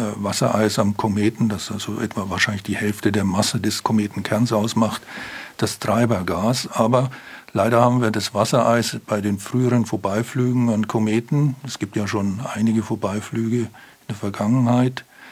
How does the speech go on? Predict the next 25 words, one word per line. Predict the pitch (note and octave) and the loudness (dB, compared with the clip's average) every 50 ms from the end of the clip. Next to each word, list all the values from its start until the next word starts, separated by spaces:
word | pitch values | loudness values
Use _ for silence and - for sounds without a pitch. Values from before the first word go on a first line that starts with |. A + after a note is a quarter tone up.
| - - - - - - | -20 -20 -20 -20 -14 -8
äh, | - A2+ G#2+ G#2 G#2 G#2 G2+ - _ _ - | -4 -2 -2 -2 -2 -2 -4 -8 _ _ -4
wurde | - C#3 A2+ A2+ B2 F#2 | 0 2 2 4 4 2
Wassereis | F#2+ G2 A2 - B2 A2 - G#2+ A2 A2 A#2+ | 2 2 2 2 2 2 2 2 2 0 -2
eigentlich | - - A2+ A2 G#2 F#2+ | -4 -2 -2 -2 -2 0
nie | A#2+ A#2 B2 | 0 0 0
so | A#2+ A#2 A2 | 2 2 2
richtig | G#2+ A#2 A#2+ - - A#2 - | 2 2 0 -2 -2 -2 0
an | A2+ G#2+ | 0 0
der | G#2+ G#2 | 0 0
Oberfläche | G2+ A2 A#2 A#2 A2+ A2 - A2+ G2+ - A#2 | 0 2 2 2 2 2 2 0 0 0 -2
gefunden. | G2+ G2 F#2 - - B2 C3 C3+ A#2+ G2+ G2+ F#2 | -4 -4 -4 -2 0 2 2 2 2 0 -2 -2
Das | F#2+ G#2 - - | -4 -4 -4 -2
heißt | A2+ G#2+ - - | -4 -4 -4 -6
also, | G#2+ G2+ G2+ G#2 G2+ G2 - - - - - - - - - - - - - _ - | -6 -4 -2 -2 -2 -4 -6 -12 -18 -18 -18 -18 -18 -18 -18 -20 -20 -20 -16 _ -2
äh, | - G#2 G#2+ G2+ G#2 - - - | 0 2 2 2 0 -2 -4 -4
ein, | A2 G#2 G2+ G2+ - - - - - | -6 -6 -6 -8 -12 -14 -14 -14 -10
das | - E3+ C#3+ A#2 - - - | -8 -8 -8 -8 -10 -8 -4
momentane | - B2 G#2+ A2+ A#2+ A2+ G#2+ A#2 A2+ G#2+ G#2 G2 | 0 2 2 4 2 2 2 4 2 4 2 2
Bild | F2+ G#2 G#2 A2 B2 B2+ | 2 4 4 4 4 2
schaut | - A#2 A2 G#2 G2 | 2 2 2 0 0
so | - G#2+ G2+ | 0 -2 -2
aus, | G#2+ A2+ A#2 - | 0 -2 -4 -4
die | - - - | -4 -4 -2
Oberfläche | G#2+ A2 A#2+ A#2 A2+ - - A#2 A2 A#2 A#2+ G#2+ | 0 2 2 2 2 2 0 0 2 2 2 2
hat | A#2 A2+ | 2 0